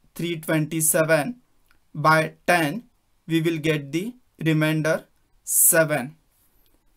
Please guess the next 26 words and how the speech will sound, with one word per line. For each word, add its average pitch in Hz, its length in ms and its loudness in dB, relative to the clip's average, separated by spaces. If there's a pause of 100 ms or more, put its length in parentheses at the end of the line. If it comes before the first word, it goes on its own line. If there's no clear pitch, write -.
So - 160 -10
seven 165 440 -2
is 160 180 -6
the 190 240 -8 (400)
first 180 560 0 (260)
digit 160 520 0 (420)
of 165 260 0
our 160 380 0 (180)
reverse 156 580 -2 (140)
number. 151 540 -2 (880)
So 170 220 -4
how 165 160 2 (100)
to 185 80 -2
calculate 160 600 -2
the 214 240 -8 (260)
second 175 560 -2
digit 160 320 -2
of 180 240 -4 (240)
reverse 156 460 -2
number? 160 460 -4 (1120)
Here 180 460 0 (560)
first 175 460 0 (260)
divide 156 460 0
the 165 80 -8
given 156 420 -2
number, 151 460 -2